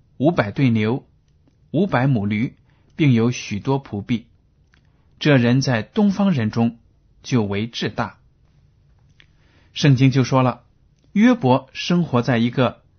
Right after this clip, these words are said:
叫乌斯的地方。他是什么样的人呢？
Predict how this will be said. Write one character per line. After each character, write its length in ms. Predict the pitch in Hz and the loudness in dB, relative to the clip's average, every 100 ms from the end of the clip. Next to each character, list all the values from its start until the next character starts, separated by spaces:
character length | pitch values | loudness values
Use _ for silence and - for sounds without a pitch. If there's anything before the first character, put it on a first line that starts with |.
| _ _ _ - | _ _ _ -8
叫 200 | 180 127 | -2 -2
乌 300 | 101 156 208 | -2 -4 -4
斯 220 | 190 - | -4 -6
的 120 | 190 | -6
地 200 | 117 110 | -4 -6
方。 280 | 101 101 95 _ _ _ _ _ _ _ _ _ _ _ _ _ _ _ _ - | -8 -10 -12 _ _ _ _ _ _ _ _ _ _ _ _ _ _ _ _ -4
他 140 | 143 | -2
是 120 | 135 | 0
什 160 | 131 123 | 0 2
么 80 | 143 | 2
样 160 | 143 | 2
的 60 | 123 | 0
人 200 | 107 113 | 0 0
呢？ 200 | 165 | -2